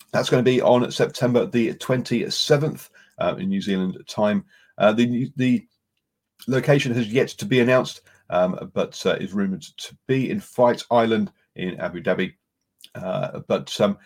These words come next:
we did have, uh, s-, a, um, a fighter from the same, um, uh, training venue as, uh,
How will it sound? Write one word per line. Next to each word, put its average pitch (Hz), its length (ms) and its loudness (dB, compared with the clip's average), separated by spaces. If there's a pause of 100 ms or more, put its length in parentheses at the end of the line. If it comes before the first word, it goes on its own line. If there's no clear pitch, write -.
(180)
we 117 100 0
did 143 320 0
have, 127 480 2 (420)
uh, 95 240 2
s-, - 240 -12 (120)
a, 98 200 -4 (240)
um, 95 340 -2 (1160)
a - 40 -14
fighter 110 360 2
from 120 500 2
the 113 300 0
same, 127 680 0 (640)
um, 95 800 -4 (540)
uh, 101 140 -2
training 110 480 0
venue 101 320 2
as, 98 440 0
uh, 95 220 0